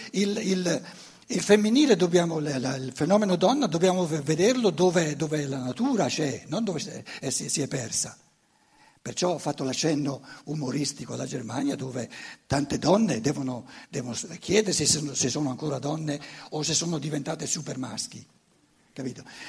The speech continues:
Ma nella misura in cui, dicia-, stiamo parlando della natura della donna, la do-,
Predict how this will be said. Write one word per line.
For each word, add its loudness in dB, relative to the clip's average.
Ma 2
nella 4
misura 4
in -2
cui, -4
dicia-, -4
stiamo 0
parlando 2
della 4
natura 2
della 0
donna, -6
la -2
do-, 0